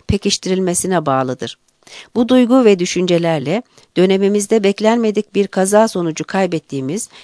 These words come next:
gençlik sekreterimiz Ramazan Aydın'ı ve birinci yedek yönetim kurulu üyemiz, eski genel sekreterimiz Bünyamin Fani'yi özlemle anarken, genel kurulumuza ve yeni seçilecek olan yönetim kurulumuza başarılar diler,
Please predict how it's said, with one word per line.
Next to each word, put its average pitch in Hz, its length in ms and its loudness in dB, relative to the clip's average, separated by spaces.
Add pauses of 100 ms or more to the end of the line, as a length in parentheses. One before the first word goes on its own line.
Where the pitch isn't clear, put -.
(100)
gençlik 196 400 -2
sekreterimiz 156 840 -4 (240)
Ramazan 175 380 0
Aydın'ı 156 540 -2 (320)
ve 165 180 0
birinci 214 320 0
yedek 220 400 0
yönetim 208 380 -2
kurulu 170 320 -4
üyemiz, 165 480 -4 (280)
eski 196 320 -4
genel 196 300 2
sekreterimiz 151 840 -4 (240)
Bünyamin 190 460 0
Fani'yi 156 720 -2 (260)
özlemle 208 500 2
anarken, 180 640 -4 (360)
genel 220 280 2
kurulumuza 220 680 0
ve 175 60 2
yeni 170 320 0
seçilecek 190 600 -2
olan 156 240 0
yönetim 180 420 -2
kurulumuza 147 640 -4
başarılar 170 600 -2
diler, 143 320 -4